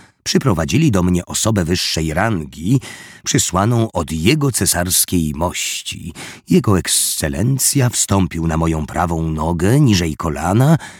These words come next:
i postępował z tuzinem może swojej świty ku mej twarzy. Okazał mi list wierzytelny z pieczęcią cesarską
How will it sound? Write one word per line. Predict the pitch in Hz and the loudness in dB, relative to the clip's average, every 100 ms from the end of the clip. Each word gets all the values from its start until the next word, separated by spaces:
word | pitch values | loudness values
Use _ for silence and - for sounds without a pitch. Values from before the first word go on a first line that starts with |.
| - | -4
i | 127 | -2
postępował | 104 87 - 76 143 180 156 | 0 0 0 0 2 2 2
z | - | 0
tuzinem | - 92 120 185 156 139 | 0 0 4 4 6 6
może | 127 110 95 107 101 | 6 4 2 0 0
swojej | - - 139 110 | 0 -2 -2 0
świty | 92 - 175 147 | 0 0 0 0
ku | 127 127 | 2 2
mej | 101 92 | 4 2
twarzy. | - - - 80 64 85 92 90 _ _ _ _ _ _ _ _ _ - | -2 -10 -8 -8 -8 -6 -4 -6 _ _ _ _ _ _ _ _ _ -4
Okazał | 110 95 104 85 82 85 | -2 0 -2 0 0 2
mi | 85 | 0
list | 85 92 - - - | 2 2 2 0 -2
wierzytelny | 76 82 82 - 90 98 98 98 | -2 0 0 0 2 4 4 2
z | 98 | 2
pieczęcią | - 85 95 95 92 85 | 0 0 0 0 0 0
cesarską | 85 82 85 90 101 - - 131 160 | -2 -2 0 -2 -2 -4 -2 0 2